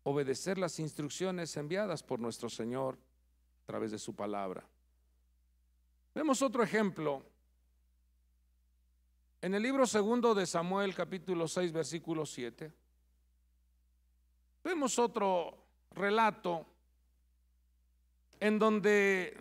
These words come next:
el deseo del rey David era bueno. Quería trasladar el arca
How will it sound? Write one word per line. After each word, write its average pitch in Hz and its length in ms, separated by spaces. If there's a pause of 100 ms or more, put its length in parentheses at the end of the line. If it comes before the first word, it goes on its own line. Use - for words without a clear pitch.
(640)
el 220 160
deseo 269 520
del 196 420
rey 247 200
David 214 340
era 233 180
bueno. 220 500 (1700)
Quería 180 580 (800)
trasladar 180 540
el 170 160
arca 170 500